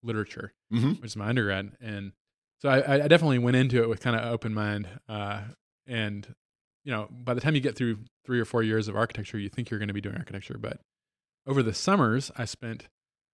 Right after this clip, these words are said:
Speaker 1: uh, well, I had, I had a vintage Italian Gorelli two-stroke, uh, uh, what we call a moped, which I wanna clarify is a
Speaker 2: <laughs>
Speaker 1: motorized bicycle with pedals,
Speaker 2: Okay.
Speaker 1: moped.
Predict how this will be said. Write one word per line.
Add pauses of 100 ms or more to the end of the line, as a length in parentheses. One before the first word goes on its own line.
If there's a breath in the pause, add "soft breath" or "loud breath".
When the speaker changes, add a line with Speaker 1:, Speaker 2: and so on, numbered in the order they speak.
(120)
Speaker 1:
uh, (680)
well,
I
had,
I
had
a (140)
vintage
Italian (180)
Gorelli (300)
two-stroke, (200)
uh, (1000)
uh,
what
we
call
a
moped,
which
I
wanna
clarify
is
a (240)
Speaker 2:
<laughs>
Speaker 1:
motorized
bicycle
with
pedals,
Speaker 2:
Okay.
Speaker 1:
moped.